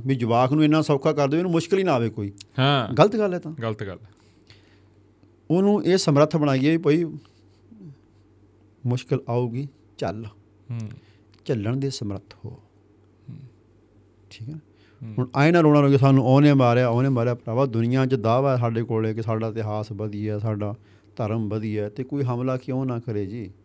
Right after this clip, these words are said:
Speaker 2: ਹੂੰ।
Speaker 1: ਠੀਕ ਹੈ। ਵਧੀਆ ਨੂੰ ਖੋਹਣ ਦਾ ਹਰੇਕ ਦਾ ਜੀਅ ਕਰਦਾ ਜੀ।
Speaker 2: ਹੂੰ।
Speaker 1: ਜਿਹੜਾ ਖੋਹ ਨਹੀਂ ਸਕਦਾ, ਉਹ ਫਿਰ ਤੁਹਾਡਾ ਬੁਲਬੁਲਾ ਭੰਨੂ ਤੁਹਾਡਾ ਉਹ।
Speaker 2: ਹੂੰ।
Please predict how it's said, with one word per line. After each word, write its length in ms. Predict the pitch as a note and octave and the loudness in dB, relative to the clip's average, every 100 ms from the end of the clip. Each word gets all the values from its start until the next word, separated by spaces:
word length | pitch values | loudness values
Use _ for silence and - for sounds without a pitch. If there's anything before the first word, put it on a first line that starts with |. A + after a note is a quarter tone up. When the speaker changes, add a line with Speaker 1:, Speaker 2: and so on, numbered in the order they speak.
| _ - | _ -12
Speaker 2:
ਹੂੰ। 440 | A2+ A2 G2+ F#2+ - A2 G2+ - | -8 -8 -12 -16 -20 -20 -20 -20
Speaker 1:
ਠੀਕ 140 | - | -20
ਹੈ। 120 | C#3 - _ _ _ - | -20 -20 _ _ _ -14
ਵਧੀਆ 380 | G2+ A2+ C3 C#3 | -4 -2 0 0
ਨੂੰ 120 | C3+ | 0
ਖੋਹਣ 280 | B2+ B2+ C#3 | -2 -4 -2
ਦਾ 200 | C3+ B2 | -2 -2
ਹਰੇਕ 220 | C3 D3 | -2 -2
ਦਾ 100 | B2+ | -2
ਜੀਅ 200 | G2+ A2 | -4 -8
ਕਰਦਾ 300 | G2+ F2+ F#2+ | -10 -14 -16
ਜੀ। 140 | F#2 - - | -18 -18 -10
Speaker 2:
ਹੂੰ। 260 | A#2 A2+ G#2 | -6 -6 -4
Speaker 1:
ਜਿਹੜਾ 280 | B2+ C3 B2+ | -2 -2 -2
ਖੋਹ 240 | - D#3+ | -2 0
ਨਹੀਂ 100 | F3 | 2
ਸਕਦਾ, 280 | C#3+ B2 A2+ | 0 -2 -2
ਉਹ 140 | A2+ A2+ | -4 -6
ਫਿਰ 100 | A2+ | -6
ਤੁਹਾਡਾ 400 | A#2+ A2+ A2+ A2+ _ _ _ _ _ - | -6 -6 -6 -10 _ _ _ _ _ -8
ਬੁਲਬੁਲਾ 300 | A#2 A#2+ B2 | -4 -2 -2
ਭੰਨੂ 280 | B2 G#2+ C#3 | -2 -4 -2
ਤੁਹਾਡਾ 240 | D3 C#3 | -2 -2
ਉਹ। 180 | C3 C3 _ _ | -2 -4 _ _
Speaker 2:
ਹੂੰ। 300 | B2 B2+ A#2+ | -4 -4 -4